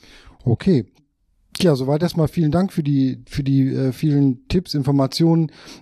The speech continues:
und Erklärungen. Vielleicht können wir, ähm, gerade noch einmal das Wichtigste, was wir gerade gesprochen haben, ganz kurz zusammenfassen.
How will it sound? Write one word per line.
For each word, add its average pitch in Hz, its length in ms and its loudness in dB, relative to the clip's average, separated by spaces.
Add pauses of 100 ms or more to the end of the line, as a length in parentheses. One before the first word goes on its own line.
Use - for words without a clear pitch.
(100)
und 151 220 0
Erklärungen. 147 480 2
Vielleicht 147 320 0
können 175 220 0
wir, 170 300 2 (340)
ähm, 139 220 2
gerade 147 300 0
noch 151 200 0
einmal 156 440 2 (380)
das 135 220 -2
Wichtigste, 156 340 -2
was - 160 -2
wir 139 80 0
gerade 131 240 0
gesprochen 131 420 0
haben, 123 300 0 (140)
ganz 147 240 0
kurz 147 200 0
zusammenfassen. 135 760 0